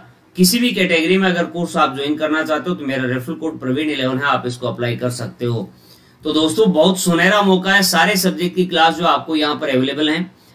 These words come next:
अच्छे तरीके से, बेहतरीन तरीके से दोस्तों आपको यहाँ पर course जो है दोस्तों करवाया जाता है और dedicated रूप से class आपके यहाँ पर करवाई जाती है। केवल एक subscription में ही आपको जो है सारी classes देखने को मिल जाएंगी।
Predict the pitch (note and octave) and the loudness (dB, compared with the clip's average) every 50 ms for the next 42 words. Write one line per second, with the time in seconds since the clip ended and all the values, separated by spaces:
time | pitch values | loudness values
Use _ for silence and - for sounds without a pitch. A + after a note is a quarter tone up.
0 | _ - D3+ D#3 - - G3 G#3 F#3 F#3 D#3+ D#3+ D#3 D#3 E3 D#3 F#3 F#3 - - | _ -2 -2 -2 0 0 0 0 0 0 0 -2 -2 -2 -2 0 0 0 0 0
1 | D3 D3 D3+ - - F#3+ G#3 G#3 F#3 E3+ D#3 D3 B2+ C#3 D#3 D3 E3+ F3 - G#3 | -2 -2 -2 0 0 -2 -2 -2 -2 -4 -4 -4 -4 -4 -4 -4 -2 -4 -4 -4
2 | G#3 - B2+ - E3 C#3 C3 B2+ - D3 D3 C#3+ C3 B2+ B2 B2 B2 - D3+ D3+ | -8 -10 -6 -2 0 0 0 -2 -2 -6 -4 -2 0 0 0 0 -2 -4 -6 -8
3 | - - - - - _ _ - F3 F#3+ G3 F3+ F3 E3 D3+ B2+ A#2+ A2 G#2+ - | -8 -12 -18 -20 -20 _ _ 0 2 4 6 4 4 4 2 2 2 0 0 -4
4 | - - _ _ - C#3+ D3 D3 - F#3+ F#3 F3+ D3+ C#3+ C3 C3+ C#3+ D#3+ E3+ D#3 | -12 -20 _ _ -6 -4 -2 -2 2 2 2 2 2 0 0 2 2 2 2 2
5 | D3+ C#3 C3 B2+ C#3 C#3+ D3 E3 F3+ - - - - - - _ - _ - C#3+ | 2 0 0 0 -2 -2 -2 -2 -4 -6 -14 -20 -20 -20 -20 _ -16 _ 0 2
6 | C#3+ D#3 E3+ F#3 F3+ D3+ C3 D3+ E3 F3 F#3+ G3+ G3+ A3+ A3 A#3 A3+ F#3+ F3+ F3 | 4 4 4 2 0 -2 0 0 2 4 4 4 4 2 2 2 0 2 2 0
7 | E3 - - F#3+ F#3 - D3+ D#3 D#3+ D#3+ D#3+ D#3 D3 - - D#3 D3+ C#3+ C3 D3 | 0 0 -2 -2 -2 0 0 0 0 0 0 -2 -2 -2 -4 -4 -4 -4 -4 -6
8 | C3+ B2+ C3+ C3+ C3+ D3 D3+ D3+ D3 C#3 B2+ - F3+ F3+ F3+ E3+ E3 D#3+ D#3+ D#3+ | -8 -6 -4 -2 -2 0 0 0 0 -2 -2 -2 -2 -2 -2 0 -2 0 0 0
9 | F3+ G3+ G3 - F#3 - - - - D3+ D3 B2+ - C#3+ C3+ D3 D3 D3+ F3 E3 | 0 -2 -2 -4 -4 -6 -6 -8 -8 -8 -8 -8 -8 -10 -8 -6 -6 -4 -2 -2
10 | C3+ B2 B2 B2 - D3 D#3 D#3 D#3 - - _ _ - C3 C3+ C#3 D#3 - - | -2 -2 -2 -4 -6 -6 -6 -6 -8 -14 -20 _ _ -10 -6 -2 -2 0 0 0
11 | E3 E3+ F#3 A3 A#3 F#3 E3+ D#3 D3 B2+ D#3+ D3+ C3 C3 B2+ A#2+ A#2+ B2 B2+ B2 | 0 2 2 0 0 0 -2 -2 -2 -2 -4 -6 -4 -2 -2 -2 0 0 -2 -2
12 | B2+ C3 B2+ B2+ B2+ A#2+ A#2+ A2+ G#2 G2+ G2 - | 0 2 2 2 2 0 -2 -4 -4 -4 -6 -6